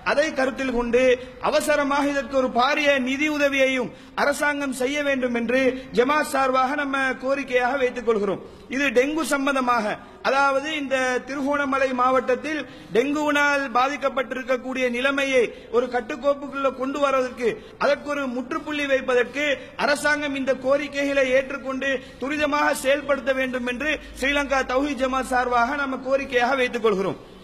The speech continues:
அடுத்ததாக கடந்த வாரம் வெள்ளிக்கிழமை காத்தாங்குடியில் ஏற்பட்ட ஒரு பிரச்சனை. அதாவது கடந்த வெள்ளிக்கிழமை இரண்டு பிரிவுகளுக்கு மத்தியில ஒரு மோதல் ஏற்பட்டிருக்கிறது.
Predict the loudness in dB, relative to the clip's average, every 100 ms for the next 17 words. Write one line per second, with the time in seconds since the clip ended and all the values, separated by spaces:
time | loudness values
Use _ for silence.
0 | -8 -2 0 2 4 4 6 4 2 -2
1 | -16 -20 -20 -20 -20 -20 -20 -14 -2 0
2 | 2 4 4 4 0 -6 -18 -20 -20 -4
3 | 0 2 0 -2 -2 0 0 -2 -6 -10
4 | -2 -2 0 0 0 -2 -2 2 2 2
5 | -2 -2 -4 -2 -2 -2 -4 -4 -10 -20
6 | -20 -10 -10 -10 -14 -8 0 2 4 2
7 | 0 0 2 2 4 2 0 -2 0 2
8 | 2 0 -4 -4 -2 -2 -4 -6 -2 0
9 | 0 0 -2 -2 -2 0 2 2 4 2
10 | 2 0 2 2 4 2 2 0 0 0
11 | 0